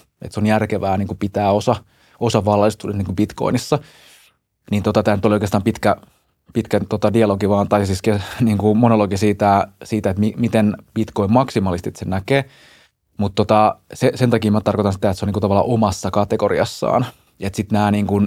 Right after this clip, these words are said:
altcoinit, niin ne on vaan niinku vaihtoehtoisia, ö, käyttökohteita lohkoketjuteknologialle. Ja se tulee varmasti monipuolistumaan. Et niinku tän syksyn yksi trendi, mitä me silloin viime,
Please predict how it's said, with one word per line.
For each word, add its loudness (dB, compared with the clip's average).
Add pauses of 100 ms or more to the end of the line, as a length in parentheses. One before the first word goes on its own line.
altcoinit, 0
niin 0 (680)
ne -2
on 0
vaan 4
niinku 0 (480)
vaihtoehtoisia, 0 (840)
ö, 0
käyttökohteita -2
lohkoketjuteknologialle. -2 (500)
Ja 0 (160)
se -6
tulee 2
varmasti -2
monipuolistumaan. 0
Et 0
niinku 0
tän 0 (420)
syksyn -2
yksi -4
trendi, 2
mitä 0
me 2
silloin 2
viime, 2